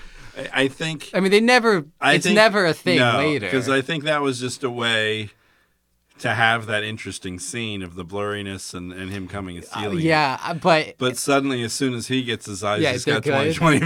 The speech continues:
Speaker 1: vision. <laughs>
Speaker 2: I would thought, ma-, you know, they could have even had a joke where he has to put on glasses, uh, but no,
Speaker 1: <laughs> I
Speaker 2: they didn't.
Speaker 1: know.
Speaker 2: I, if I was writing it, I would be thinking about that.
Speaker 1: Yeah,
Speaker 2: I'd be like,
Speaker 1: they
Speaker 2: "Wait,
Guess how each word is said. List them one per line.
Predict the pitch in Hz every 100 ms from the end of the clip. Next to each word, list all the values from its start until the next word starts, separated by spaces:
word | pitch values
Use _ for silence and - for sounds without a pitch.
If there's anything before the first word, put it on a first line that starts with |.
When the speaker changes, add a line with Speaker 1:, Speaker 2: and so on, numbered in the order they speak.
| 165
Speaker 1:
vision. | 123 - 165 -
<laughs> | 160
Speaker 2:
I | 151 185
would | 226
thought, | 233 214 202
ma-, | 196
you | 185 196
know, | 190
they | 196
could | 190 226
have | 208
even | 202 190 185
had | 185
a | 175
joke | 160 175 170
where | 156
he |
has | 156 -
to | 151
put | - 156
on | 147
glasses, | 135 131 123 117 90 -
uh, | 120
but | - - -
no, | 190
Speaker 1:
<laughs> |
I | - 196 - - 196 -
Speaker 2:
they | 156
didn't. | 160 170 147 - - -
Speaker 1:
know. | 147 - -
Speaker 2:
I, | 147 202 226
if | 214 185
I | 196
was | 208 185
writing | 135 135 170 190 196
it, | 196 -
I | 139 151
would | 151 139 - -
be | 135
thinking | 127 - 160 - 98
about | 85 - 57
that. | -
Speaker 1:
Yeah, | 107 113 95
Speaker 2:
I'd | 87
be | 170
like, | 156 131
Speaker 1:
they |
Speaker 2:
"Wait, | 165